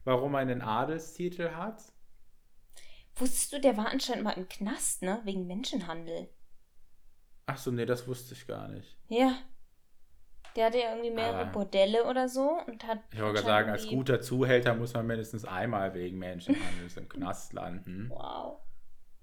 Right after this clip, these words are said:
Speaker 1: Sonst hast du ja wohl irgendwas falsch gemacht.
Speaker 2: <laughs>
Speaker 1: Aber
Speaker 2: Ja. Ja, cool.
Speaker 1: Ja.
Speaker 2: Ja, dann gucken wir das nächste
Speaker 1: Ja,
Speaker 2: Woche
Speaker 1: gut.
Speaker 2: wieder.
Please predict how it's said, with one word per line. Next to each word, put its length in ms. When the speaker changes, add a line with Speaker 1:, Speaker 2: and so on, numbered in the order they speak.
Speaker 1:
Sonst 340
hast 240
du 40
ja 160
wohl 140
irgendwas 440
falsch 480
gemacht. 640
Speaker 2:
<laughs> 920
Speaker 1:
Aber 420
Speaker 2:
Ja. 320
Ja, 160
cool. 120
Speaker 1:
Ja. 220
Speaker 2:
Ja, 20
dann 140
gucken 300
wir 120
das 140
nächste 280
Speaker 1:
Ja, 60
Speaker 2:
Woche 140
Speaker 1:
gut. 260
Speaker 2:
wieder. 160